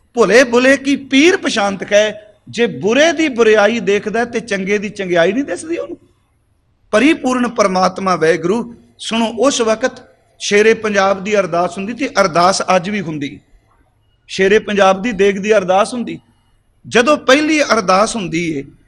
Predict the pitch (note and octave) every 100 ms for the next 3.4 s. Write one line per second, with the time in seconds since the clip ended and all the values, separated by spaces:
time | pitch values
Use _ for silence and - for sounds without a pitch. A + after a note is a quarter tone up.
0 | _ F#3+ A3 A#3 B3 A3 G3 F#3 F#3 F#3
1 | A3 _ _ _ _ _ _ A#3 B3+ A#3+
2 | F#3 G#3+ A3+ A3+ A3+ A3+ B3 A#3+ A3 F#3+
3 | E3 C3+ A2